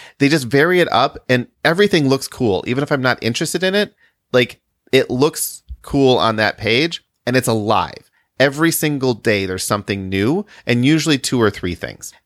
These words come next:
And that makes such a big difference to, like, keep these games feeling fresh and keeping the excitement up for them. Just seeing,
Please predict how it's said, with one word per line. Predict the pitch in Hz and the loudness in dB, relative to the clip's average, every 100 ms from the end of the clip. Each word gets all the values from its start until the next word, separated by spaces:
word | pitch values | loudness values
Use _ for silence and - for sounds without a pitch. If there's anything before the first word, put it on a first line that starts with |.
| _ | _
And | 123 123 120 110 - | 2 4 2 0 -4
that | 123 147 - | 0 0 0
makes | 160 170 - | 0 0 0
such | - 147 - | 0 0 2
a | 143 | 0
big | 147 120 | 0 0
difference | 120 117 131 113 | 0 0 0 0
to, | 110 | 0
like, | 98 | 0
keep | - - 120 - | -4 -4 -4 -2
these | 113 101 | -2 -2
games | - 101 101 - - | 0 0 0 -6 -10
feeling | - 110 104 104 98 95 92 _ _ | 0 2 2 2 0 -6 -10 _ _
fresh | - 110 139 131 | -2 0 0 -2
and | 110 | -2
keeping | 117 110 101 | -4 -4 -2
the | 92 | -4
excitement | 85 - 90 110 139 - | -6 -2 -2 0 -4 -2
up | 160 | -2
for | - 190 | -2 -2
them. | 196 208 220 - - _ - | 0 0 -4 -14 -20 _ -4
Just | 160 - | -2 0
seeing, | - 160 151 127 | 0 2 2 0